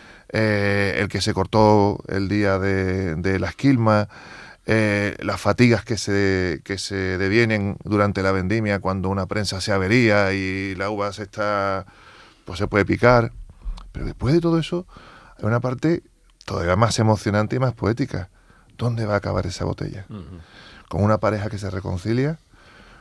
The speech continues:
Speaker 1: ¿Con unos amantes que furtivamente se encuentran en un lugar especial y, y, y hacen el amor? ¿O con dos hermanos que hace tiempo que no se hablaban y, y gracias a esa botella se vuelven a dar un beso?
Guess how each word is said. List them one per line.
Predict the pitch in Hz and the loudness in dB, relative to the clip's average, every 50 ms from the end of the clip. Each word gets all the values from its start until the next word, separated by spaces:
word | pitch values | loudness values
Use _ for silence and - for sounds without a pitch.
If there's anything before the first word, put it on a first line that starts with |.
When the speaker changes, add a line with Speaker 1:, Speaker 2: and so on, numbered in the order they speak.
| _ | _
Speaker 1:
¿Con | _ - 95 95 | _ -6 -2 0
unos | 95 95 95 - | 0 0 0 -2
amantes | 101 98 101 104 107 101 - 98 95 - | -2 0 0 0 0 0 -2 -4 -4 -4
que | - - 101 98 95 92 92 92 95 - | -4 -4 -2 0 2 2 0 0 -2 -2
furtivamente | - 113 104 - - 120 117 120 107 123 123 113 - 117 | -2 -2 -2 0 0 2 2 2 2 2 0 2 2 0
se | 101 113 | 2 2
encuentran | 101 95 - 110 107 - 107 101 | 0 0 0 0 0 2 2 2
en | 101 101 | 2 2
un | 107 107 | 2 4
lugar | 101 98 104 107 107 | 4 4 4 4 4
especial | 101 - 110 98 92 - 113 110 107 107 104 | 4 2 0 -4 0 2 4 4 6 4 4
y, | 98 98 95 98 98 98 98 - | 2 2 0 0 -2 -4 -8 -12
y, | 123 117 - - - - 160 160 - | -14 -14 -14 -16 -20 -20 -18 -10 -8
y | 107 | -8
hacen | 95 87 117 104 | -4 -2 -2 0
el | 107 101 | 2 0
amor? | 90 90 107 117 117 113 110 104 - - - - - - - - - - - | 2 6 8 8 8 8 6 4 0 -6 -20 -20 -16 -16 -16 -16 -14 0 4
¿O | - 123 110 | 4 6 8
con | 107 107 107 107 | 8 6 8 8
dos | 107 110 - | 6 4 4
hermanos | 117 101 110 113 107 107 104 - | 4 0 2 2 2 0 -2 -4
que | 104 | -6
hace | 95 107 | -6 -6
tiempo | 98 104 104 95 92 98 | -4 -2 -2 -2 -2 -4
que | 98 95 | -4 -4
no | 98 | -4
se | 95 - 90 | -4 -4 -4
hablaban | 90 95 104 107 101 98 95 92 92 92 | 2 4 4 6 6 4 2 0 -2 -4
y, | 92 90 90 90 90 - _ _ _ | -4 -6 -6 -8 -10 -12 _ _ _
y | - 104 | -10 -6
gracias | 101 107 110 107 - 110 101 | -2 -2 -2 -2 -4 -6 -6
a | 107 | -6
esa | 101 - 101 | -4 -2 -2
botella | 95 92 87 - 101 98 95 95 95 - - - - - - - - _ _ _ _ _ _ | -2 -2 -2 0 0 0 0 0 -2 -6 -14 -20 -20 -20 -20 -20 -20 _ _ _ _ _ _
se | - - - - | -18 -8 -2 2
vuelven | 98 101 101 101 98 | 2 4 4 4 4
a | 98 | 4
dar | 95 95 92 | 4 4 2
un | 92 90 | 2 2
beso? | 92 101 110 107 - 135 131 127 | 2 0 0 0 -4 -8 -10 -10